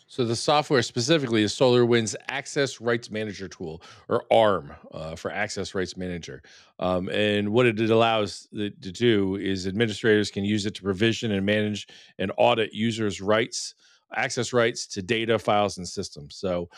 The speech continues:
pretty, uh, pretty big tool, uh, with wide access and a lot of power to have, uh,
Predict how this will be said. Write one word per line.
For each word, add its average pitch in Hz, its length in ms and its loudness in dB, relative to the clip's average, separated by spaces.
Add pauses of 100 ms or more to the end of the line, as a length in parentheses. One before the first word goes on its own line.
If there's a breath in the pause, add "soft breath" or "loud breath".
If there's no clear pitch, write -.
(100 soft breath)
pretty, 196 380 2
uh, 156 240 6
pretty 175 220 -2
big 156 200 0 (240)
tool, 175 420 8 (120)
uh, 131 220 6
with 123 180 4
wide 143 300 6
access 143 500 0
and 123 80 0
a 123 40 4
lot 131 200 4
of 127 80 -4
power 139 520 0
to 131 140 -2
have, 120 360 0
uh, 110 180 4